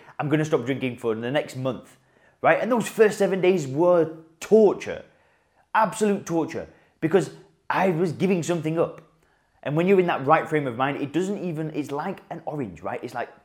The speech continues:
"Whatever, I just don't care." But that only happens if you're in the right state of mind, right?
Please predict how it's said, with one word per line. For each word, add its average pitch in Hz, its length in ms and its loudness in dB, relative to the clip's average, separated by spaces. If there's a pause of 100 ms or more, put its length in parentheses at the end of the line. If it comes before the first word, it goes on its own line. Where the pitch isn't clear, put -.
(120)
"Whatever, 107 640 -6
I 98 80 -8
just 135 140 -12
don't 151 240 -8
care." 135 420 -10 (640)
But 135 80 -6
that 190 100 0
only 226 160 0
happens 175 480 -2 (880)
if 202 160 -2
you're 160 120 0
in 156 80 2
the 139 80 -4
right 131 180 -2
state 117 220 -6
of 107 80 -8
mind, 98 240 -10
right? 117 180 2